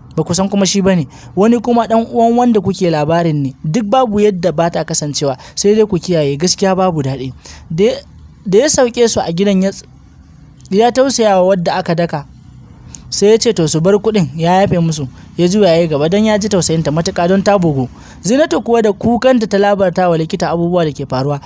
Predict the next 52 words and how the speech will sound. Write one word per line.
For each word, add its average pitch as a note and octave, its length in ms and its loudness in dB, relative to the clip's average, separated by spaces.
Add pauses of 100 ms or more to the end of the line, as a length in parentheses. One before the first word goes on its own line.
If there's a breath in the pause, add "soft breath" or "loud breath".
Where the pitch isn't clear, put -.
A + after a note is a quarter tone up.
(200 loud breath)
Likita F#3+ 280 -2
ta F#3+ 100 -2
ce, E3+ 100 -4
"Ai F#3 200 -4
sai G#3 200 -2
haƙuri, D3+ 360 -6 (280 loud breath)
shi - 260 0
dama F#3+ 400 2
irin G3+ 220 0
wannan F3+ 320 -2
abin D#3+ 240 -4
ko F#3+ 140 -2
an F#3+ 200 0
yi G3 100 2
shi F#3 120 -2
a C#3+ 80 -2
asi-, F3 400 -6 (140)
a C#3+ 180 -6
asire D#3+ 480 -2 (160)
rufewa, E3 640 0
to D#3 120 -2
sai F3 180 0
dai F#3 140 2
ki F3+ 120 -6
ji D3+ 100 -4
magana D3+ 300 -2
ta C#3 180 -4
fita." - 220 -6 (640 loud breath)
Ta A3 120 2
ce, A#3+ 160 0
"To D#3 160 -4
kawai C4 320 2
dai F3+ 160 2
abin F3+ 240 0
da - 80 -10
take F3+ 180 -4
so F#3 180 -2
da D3 120 -2
ku F3 160 -4
shi A3+ 240 0
ne A3+ 160 0 (320 loud breath)
ku G3+ 100 0
daina D#4 300 2
damuwa, F#3 400 2
ku - 160 -10
fawwala A#3 480 2
wa E3 80 0
Allah F3+ 320 0
komai, D#3+ 320 -4
sannan E3 320 -2
ku G3 160 -4
gode A3 240 2